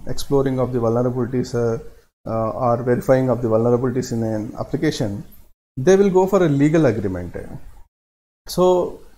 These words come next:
at least to, to write that legal, legal agreement and to understand the legal, legal agreement, the ethical hacker should have a, should possess a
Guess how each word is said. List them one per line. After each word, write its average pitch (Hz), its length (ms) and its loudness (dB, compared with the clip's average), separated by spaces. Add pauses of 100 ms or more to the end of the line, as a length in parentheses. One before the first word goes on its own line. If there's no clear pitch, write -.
(100)
at 160 140 2
least 220 260 0
to, 196 840 -2
to 170 240 2
write 147 380 4
that 190 140 2
legal, 160 300 0
legal 147 340 2
agreement 156 480 0
and 139 180 0
to 139 120 0
understand 156 520 0
the 143 40 4
legal, 131 320 -2
legal 143 320 0
agreement, 117 540 -2 (420)
the 170 100 0
ethical 196 260 4
hacker 185 340 2
should 165 280 -2
have 151 420 2
a, 139 280 -2 (180)
should - 280 -6
possess 160 400 0
a 147 240 0